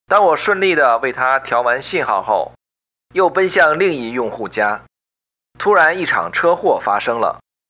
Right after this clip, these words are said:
模糊地记得好像是在一个转弯处，不知是为躲车还是什么原因，然后失去了意识。是下午时分，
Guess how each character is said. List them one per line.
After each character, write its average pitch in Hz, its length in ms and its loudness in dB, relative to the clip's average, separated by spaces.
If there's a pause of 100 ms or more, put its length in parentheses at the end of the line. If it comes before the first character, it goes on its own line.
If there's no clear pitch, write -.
(520)
模 151 240 2
糊 208 160 0
地 175 200 2
记 180 200 -8
得 123 240 2
好 98 200 -2
像 135 260 0
是 151 160 -2
在 139 240 0
一 120 160 -10
个 139 180 2
转 85 320 -2
弯 135 200 2
处， - 320 -8 (600)
不 180 120 2
知 202 200 2
是 196 200 0
为 190 180 0
躲 85 180 -4
车 160 460 0
还 110 180 -4
是 117 140 -6
什 - 160 -8
么 104 100 -8
原 98 220 -8
因， 127 240 -8 (540)
然 107 180 0
后 127 260 2
失 - 220 -2
去 143 160 -4
了 127 100 2
意 135 200 -6
识。 - 260 -6 (800)
是 196 240 0
下 185 260 2
午 90 160 -6
时 117 220 -4
分， 160 260 -2